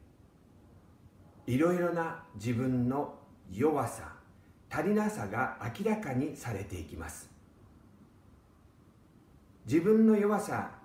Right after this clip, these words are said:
足りなさが示されるときに、私たちは疲れてしまいます。神は私たちの弱さ、足りなさを知った上で、私たち一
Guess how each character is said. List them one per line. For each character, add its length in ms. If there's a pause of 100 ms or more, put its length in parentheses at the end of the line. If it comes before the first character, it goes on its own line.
(360)
足 140
り 80
な 100
さ 180
が 320
示 320
さ 120
れ 100
る 80
と 120
き 100
に、 280 (800)
私 500
た 120
ち 160
は 320 (200)
疲 320
れ 80
て 120
し 180
ま 160
い 40
ま 120
す。 180 (1900)
神 260
は 320 (500)
私 460
た 140
ち 140
の 300 (600)
弱 320
さ、 160 (680)
足 180
り 80
な 120
さ 180
を 160
知 220
っ 60
た 100
上 260
で、 300 (1080)
私 400
た 120
ち 120
一 80